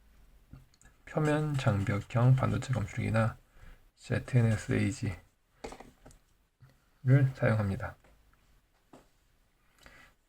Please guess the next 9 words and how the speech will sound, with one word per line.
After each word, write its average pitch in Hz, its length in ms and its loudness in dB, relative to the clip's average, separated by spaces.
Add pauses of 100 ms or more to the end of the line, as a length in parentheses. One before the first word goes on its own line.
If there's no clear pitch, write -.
(140)
이 113 340 0
밑에 - 460 -2
있는 135 500 10
수많은 139 960 2 (220)
보정 120 400 0
인자를 107 480 0 (340)
한 143 200 -4
개씩 131 240 2
살펴보면, 131 680 2